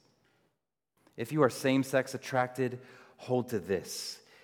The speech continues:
If your marriage is souring even as I speak, first get some help and then hold to this.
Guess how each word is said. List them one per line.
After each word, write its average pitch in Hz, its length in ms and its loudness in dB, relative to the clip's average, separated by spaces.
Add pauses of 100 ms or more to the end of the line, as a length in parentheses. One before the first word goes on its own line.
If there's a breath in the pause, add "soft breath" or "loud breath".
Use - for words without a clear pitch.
If 113 160 -4
your 147 120 6
marriage 131 460 8
is - 160 -6
souring 135 760 6
even 127 200 2
as 117 180 4
I 101 100 2
speak, - 720 -2 (240 loud breath)
first - 560 4
get 143 140 4
some 139 160 4
help 127 360 6
and 123 140 4
then 135 260 6 (600 loud breath)
hold 127 640 2
to 113 100 -8
this. 95 600 -4